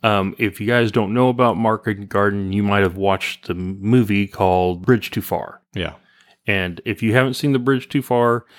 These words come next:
Speaker 1: it, uh, no, the tanks, some of them are <laughs> more realistic 'cause they actually used a, uh,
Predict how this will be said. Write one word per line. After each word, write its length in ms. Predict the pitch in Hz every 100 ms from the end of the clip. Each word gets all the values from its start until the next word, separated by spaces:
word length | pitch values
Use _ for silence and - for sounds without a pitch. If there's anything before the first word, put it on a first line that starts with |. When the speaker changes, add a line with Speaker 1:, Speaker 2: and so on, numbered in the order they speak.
| _
Speaker 1:
it, 180 | 131 127
uh, 100 | 131 131
no, 480 | 120 127 113 120
the 120 | 135 120
tanks, 560 | - 123 120 - - -
some 280 | - 123 123
of 80 | 120
them 100 | 127
are 300 | 123 139 -
<laughs> 40 |
more 200 | 131 113 -
realistic 640 | 127 120 107 107 - 101 -
'cause 180 | 104 104
they 200 | 110 117
actually 280 | - 110
used 480 | 98 95 107 113 101
a, 300 | 92 90 87 85
uh, 280 | 80 98